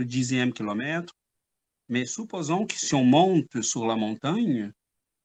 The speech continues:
on peut voir très loin, on peut voir là que quelque chose s'en vient. Mettons, on a une,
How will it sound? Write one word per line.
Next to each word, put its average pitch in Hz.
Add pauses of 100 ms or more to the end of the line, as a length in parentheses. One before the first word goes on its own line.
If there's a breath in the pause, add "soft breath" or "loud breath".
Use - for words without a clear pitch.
(160)
on 123
peut 170
voir 139 (140)
très 135
loin, 117 (180)
on 101
peut 127
voir 131
là 139
que 147
quelque 131
chose 180
s'en 139
vient. 123 (600)
Mettons, 147 (520)
on 107
a 135
une, 107